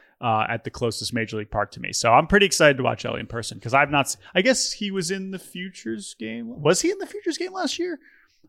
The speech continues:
I'm not even, I'm, for some reason I'm forgetting. I know he had, he's had some injuries too, but he's, he's amazing.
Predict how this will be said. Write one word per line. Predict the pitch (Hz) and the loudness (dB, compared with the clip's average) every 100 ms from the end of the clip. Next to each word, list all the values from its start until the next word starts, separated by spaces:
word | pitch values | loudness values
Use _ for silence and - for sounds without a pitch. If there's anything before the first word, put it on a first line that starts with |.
| - | -6
I'm | 175 | -2
not | 226 | 0
even, | 180 147 127 | 0 0 -2
I'm, | 151 165 | -6 -10
for | - | -10
some | 156 220 | -8 -6
reason | 175 147 | -6 -8
I'm | 123 | -10
forgetting. | - 131 127 | -8 -4 -2
I | |
know | 139 | -2
he | 165 | 2
had, | 185 151 | 2 2
he's | 165 | 0
had | 160 151 | 0 0
some | 123 | -2
injuries | 127 120 110 | -6 -8 -8
too, | - 113 | -6 -2
but | 139 | 2
he's, | 233 - | 2 2
he's | 165 170 | -4 -4
amazing. | 113 113 98 | -6 -10 -12